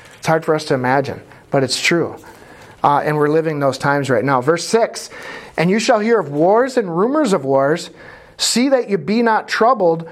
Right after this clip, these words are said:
for all these things must come to pass, but the end is not yet." Okay, we've had wars of rum-, and rum-, rumors of wars.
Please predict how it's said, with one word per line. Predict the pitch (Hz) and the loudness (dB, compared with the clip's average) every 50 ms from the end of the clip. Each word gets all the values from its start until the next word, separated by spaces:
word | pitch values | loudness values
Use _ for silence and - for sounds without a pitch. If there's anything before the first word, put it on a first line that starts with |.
| - - - | -20 -20 -8
for | - - 185 170 - | -2 0 0 0 0
all | - - 180 190 220 247 254 | 2 2 4 4 4 4 2
these | 254 262 262 240 - - | 0 0 -2 -2 -4 -2
things | - 220 202 196 196 202 202 202 208 - | 0 0 2 2 2 0 -2 -4 -6 -6
must | - 147 147 156 165 180 196 208 214 226 220 - - - - | -4 -2 0 0 2 2 4 4 2 2 0 -6 -14 -14 -6
come | - - 185 175 165 175 | -2 0 0 0 -2 -2
to | 165 | -6
pass, | - - - - 185 170 180 175 170 175 175 - | -6 -4 0 2 2 4 4 4 2 0 -2 -6
but | - - - 143 - - | -6 -2 -2 0 0 -2
the | 139 - | -4 -4
end | - 160 165 165 175 180 175 180 - 160 | -2 -2 0 0 0 -2 -2 -2 0 0
is | 143 135 117 113 | 0 0 -2 -2
not | 120 131 135 139 143 151 151 - - 143 | -2 0 2 2 2 2 2 0 -2 -2
yet." | 139 143 147 139 123 - - | 0 2 4 4 2 0 -2
Okay, | - - 143 139 | -2 0 2 2
we've | 143 151 143 | 2 0 2
had | 160 156 160 175 170 | 2 2 2 2 0
wars | 165 165 170 175 170 160 | 0 2 2 2 0 -2
of | 170 156 160 | -4 -2 -2
rum-, | 160 165 170 185 - - - - - - - - - - | 0 0 -2 -4 -8 -12 -16 -16 -16 -16 -16 -16 -10 -4
and | - 156 160 165 156 156 | 0 0 0 2 2 0
rum-, | 165 165 160 160 - - | 0 0 -2 -4 -4 0
rumors | 156 160 170 175 170 160 147 | 0 0 2 2 0 0 0
of | 160 135 147 | -2 0 2
wars. | 151 151 156 156 156 156 156 - - | 2 4 4 4 2 0 -2 -6 -12